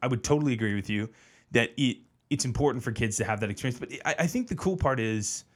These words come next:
um, I think it just, it, it gives you, I don't know, there, there's also a part of tapping into, you know, your youth football days, your high school days, where,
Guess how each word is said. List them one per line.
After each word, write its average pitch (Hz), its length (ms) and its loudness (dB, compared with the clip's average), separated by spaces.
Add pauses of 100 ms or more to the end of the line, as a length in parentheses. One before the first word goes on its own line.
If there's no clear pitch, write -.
(380)
um, 95 520 -2 (1000)
I 147 60 -4
think 214 220 4
it 214 80 0
just, - 240 0
it, 170 180 -4
it 143 140 0
gives 165 240 2
you, 151 420 0 (720)
I 220 100 6
don't 202 100 6
know, 151 100 4
there, 139 140 4
there's 165 260 2
also 214 320 4
a 160 40 0
part 135 460 0
of 110 640 0 (200)
tapping 120 360 4
into, 117 300 0
you 107 200 2
know, 113 80 0
your 107 180 0
youth 107 240 -4
football 101 400 -2
days, 87 520 -4 (340)
your 127 80 2
high 139 140 2
school 120 240 0
days, 90 460 -4 (680)
where, 131 440 2